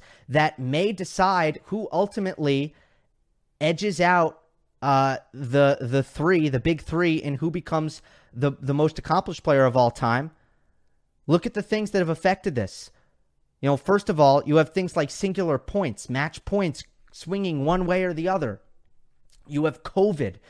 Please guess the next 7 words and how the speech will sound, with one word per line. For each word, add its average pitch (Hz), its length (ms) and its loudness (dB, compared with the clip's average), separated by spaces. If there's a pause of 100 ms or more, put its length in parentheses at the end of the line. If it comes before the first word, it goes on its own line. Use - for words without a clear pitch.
(180)
You 160 140 2
have 147 120 0
vaccines 165 1160 -4
now 107 320 -6 (360)
affecting 202 640 -4
this 110 140 -4
stuff. - 600 -10